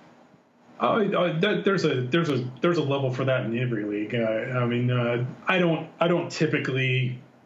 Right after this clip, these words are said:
concern myself with the overall competition in the B B tens. It's such a, it's such a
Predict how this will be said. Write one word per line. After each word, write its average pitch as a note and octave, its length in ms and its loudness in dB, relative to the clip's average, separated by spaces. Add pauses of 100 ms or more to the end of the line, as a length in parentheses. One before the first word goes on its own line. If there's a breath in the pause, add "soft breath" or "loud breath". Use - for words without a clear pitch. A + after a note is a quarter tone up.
(540)
concern C#3+ 420 0
myself C3 360 0
with A#2+ 120 -2
the B2 100 -4
overall A#2+ 420 0
competition B2 580 0
in B2 100 0
the B2+ 80 0
B B2 140 0
B B2+ 140 2
tens. C3 320 0
It's B2 160 -4
such B2 260 0
a, G#2+ 200 0 (560 loud breath)
it's D#3 160 2
such D3 200 2
a B2 40 2